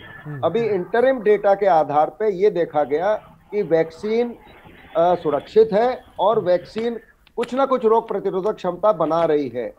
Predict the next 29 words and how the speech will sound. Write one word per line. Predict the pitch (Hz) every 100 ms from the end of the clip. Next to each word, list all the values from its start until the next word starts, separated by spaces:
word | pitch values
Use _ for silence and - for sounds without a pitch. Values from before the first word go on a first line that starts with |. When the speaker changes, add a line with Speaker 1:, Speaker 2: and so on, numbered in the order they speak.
| -
Speaker 1:
हम्म। | 139
Speaker 2:
और | 131 185
अगर | 190 220
साठ | 175 160 196 -
परसेंट, | 214 208 208 214 -
सत्तर | 190 175 226
परसेंट | 220 196 196 196 165
भी | 170
बना | 151 151
रही | 147 151
है | 139 220 247 - - -
तो | 214
वैक्सीन | 180 170 180 190
कामयाब | - 127 123 151 190
मानी | 196 202 208
जाती | 196 185 208
है | 208 233 240 - - -
और | 190
उसका | 196 - 220
प्रयोग | - 170 190 233 -
किया | 208 214 160
जा | 123
सकता | 110 113 - 110
है। | 107 98 - - - - - - -
Speaker 1:
हम्म। | 147 117 - 143
Speaker 2:
वायरस | 143 202 247
Speaker 1:
ठीक, | 233
Speaker 2:
रहेगा, | 202 202 156
Speaker 1:
ठीक। | 101 - -